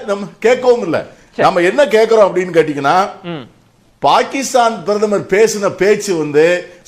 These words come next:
Speaker 1: சரண்டர் ஆகி பேசின மாதிரி இல்லையே.
Speaker 2: பேச-
Speaker 1: "நாங்க தீவிரவாத,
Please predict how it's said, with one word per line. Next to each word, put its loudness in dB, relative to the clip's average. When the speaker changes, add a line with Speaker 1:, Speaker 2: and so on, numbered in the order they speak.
Speaker 1:
சரண்டர் 2
ஆகி 4
பேசின 0
மாதிரி 2
இல்லையே. 0
Speaker 2:
பேச- 2
Speaker 1:
"நாங்க 0
தீவிரவாத, 2